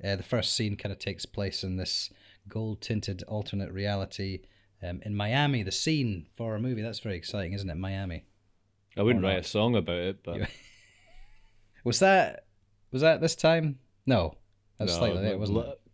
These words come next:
Speaker 2: quite a bit later, I think, yeah.
Speaker 1: He wasn't as sh-, he wasn't sure enough to be that musician releasing the songs about the film at this point, wasn't he? He was just sort of trying
Speaker 2: I
Speaker 1: his hand.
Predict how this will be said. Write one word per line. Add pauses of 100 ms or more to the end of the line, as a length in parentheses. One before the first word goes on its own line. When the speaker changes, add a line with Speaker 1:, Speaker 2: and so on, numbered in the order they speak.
(220)
Speaker 2:
quite
a
bit
later,
I
think,
yeah. (500)
Speaker 1:
He
wasn't
as
sh-,
he
wasn't
sure
enough
to
be
that
musician
releasing
the
songs
about
the
film
at
this
point,
wasn't
he?
He
was
just
sort
of
trying
Speaker 2:
I
Speaker 1:
his
hand.